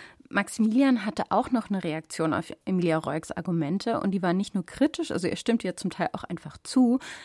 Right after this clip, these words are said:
zum Beispiel was die Diskriminierung von Alleinerziehenden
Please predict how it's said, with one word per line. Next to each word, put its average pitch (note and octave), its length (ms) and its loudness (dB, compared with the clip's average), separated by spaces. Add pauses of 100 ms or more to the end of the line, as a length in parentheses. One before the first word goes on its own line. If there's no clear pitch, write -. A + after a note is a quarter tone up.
(140)
zum E3+ 260 0
Beispiel F3+ 680 0
was F3 180 0
die F#3 140 -4
Diskriminierung F3+ 640 -2
von - 160 -4
Alleinerziehenden E3 1300 0